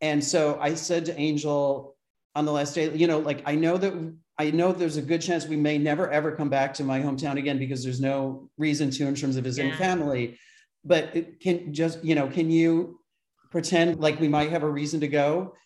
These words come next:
Speaker 1: to come and visit again? Because I don't, I'm not in, emotionally ready to say, 'Well, this is the last time I'm ever gonna be in the
Speaker 2: Too
Speaker 1: town I
Speaker 2: much
Speaker 1: grew
Speaker 2: to
Speaker 1: up with.'"
Speaker 2: lose all at once. Yeah.
Speaker 1: Yeah. And so he said, and he said, like, he jumped all over it and said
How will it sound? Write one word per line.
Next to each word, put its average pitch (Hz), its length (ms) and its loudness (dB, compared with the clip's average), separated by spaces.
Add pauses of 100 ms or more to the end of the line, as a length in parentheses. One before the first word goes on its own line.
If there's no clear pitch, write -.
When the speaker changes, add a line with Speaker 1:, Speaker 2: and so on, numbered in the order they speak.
(180)
Speaker 1:
to 160 180 -2
come 147 220 2
and 139 180 -2
visit 196 260 2
again? 123 320 -2
Because 143 300 -2
I 147 80 2
don't, 160 340 0 (100)
I'm 151 140 2
not 156 240 2
in, 151 360 0
emotionally 147 460 0
ready 143 280 0
to 143 140 -6
say, 143 340 0
'Well, 160 100 2
this 160 160 0
is 165 80 -8
the 156 100 -2
last 147 220 -2
time 143 120 -4
I'm 139 100 -4
ever 139 220 -6
gonna 131 160 0
be 139 160 -2
in 135 60 2
the 135 60 2
Speaker 2:
Too 131 100 0
Speaker 1:
town - 80 2
I - 60 4
Speaker 2:
much 127 140 0
Speaker 1:
grew 135 100 -2
Speaker 2:
to 185 60 0
Speaker 1:
up 175 60 -2
with.'" 175 100 0
Speaker 2:
lose 165 220 0
all 147 180 -2
at 143 120 -4
once. 131 440 -6 (100)
Yeah. 196 220 4
Speaker 1:
Yeah. 147 260 4
And 190 140 2
so 202 160 0
he 202 220 -2
said, 190 340 -2
and 175 160 0
he 208 260 -2
said, 202 420 -2
like, 160 260 -2
he 240 260 -4
jumped 196 320 -2
all 185 180 4
over 196 220 2
it 180 100 4
and 170 120 0
said 165 460 0